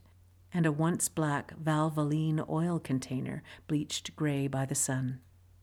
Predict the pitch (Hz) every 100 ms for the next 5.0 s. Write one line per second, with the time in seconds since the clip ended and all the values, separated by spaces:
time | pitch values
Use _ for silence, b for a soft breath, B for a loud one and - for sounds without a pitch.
0 | - - - - - B B - 185 180
1 | - 180 165 156 156 - - B - -
2 | 175 170 - - 160 147 - - 180 180
3 | 165 156 147 - 151 151 - - 147 139
4 | 139 - 147 135 135 139 143 139 131